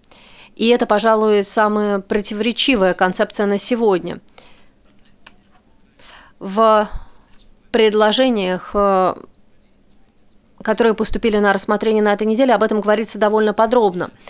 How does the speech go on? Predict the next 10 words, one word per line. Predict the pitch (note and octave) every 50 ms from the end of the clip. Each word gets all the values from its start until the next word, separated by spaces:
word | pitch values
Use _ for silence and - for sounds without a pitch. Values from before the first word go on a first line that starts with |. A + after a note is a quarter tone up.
| - - - - - - - - - -
Многие | G#3 G#3+ B3 C4 C4 A3 A#3 A3+
страны, | G#3+ - - A#3+ B3 B3+ B3 A#3+ A#3 A#3 A3+
как | - - G#3+ G#3 -
уже | G#3 G3 G3+
было | F#3 G3+ G3+
сказано, | G3 - - A3+ A3 A3 G#3+
поддерживают | G3+ - G3 G3 G#3+ A3 G#3+ G3 G#3+ G#3 G3+ G#3 G#3+ G#3+ G#3 G#3 -
двухуровневый | G3+ G3+ A3+ B3 - - C#4+ B3+ A3 F#3+ F#3+ F#3+ F#3 F3 F3+ F3+
подход, | - - G3 F#3+ - - - B3 B3 A#3+ B3 - -
э, | G#3 G#3 G#3 G3+ G3+ G3